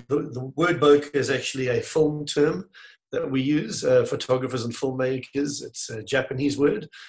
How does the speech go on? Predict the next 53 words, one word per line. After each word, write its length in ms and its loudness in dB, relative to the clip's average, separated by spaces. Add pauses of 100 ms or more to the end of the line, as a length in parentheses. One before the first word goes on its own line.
(160)
could 160 -8
be 120 -2
pronounced 440 -6
Bokeh 360 -4
as 160 -8
well. 380 -4 (100)
Um, 280 -10
and 100 -4
it 180 -8
denotes 480 2 (320)
points 280 -2
of 120 -2
light 260 2
that 120 0
are 120 2
out 160 2
of 80 -4
focus. 520 -2
It's 100 -10
a 60 -12
function 360 0
of 160 -6
the 60 -2
lens, 520 0 (340)
where 140 -4
you'll 180 -2
see 200 -2
something 480 2
that's 220 -4
sharply 400 2
in 80 -6
focus 460 0
and 260 -10 (360)
everything 300 4
behind 460 2
it 120 -2
is 140 -4
rendered 380 -2
out 260 0
of 80 -4
focus. 580 -2
Um, 280 -10
and 80 -10
that's 180 -4
a 60 -12
bokeh 340 -2
effect. 520 -10 (580)
Uh, 280 -6
you 140 -10
get 160 -8
that 100 -4
with 120 -4
a 200 -2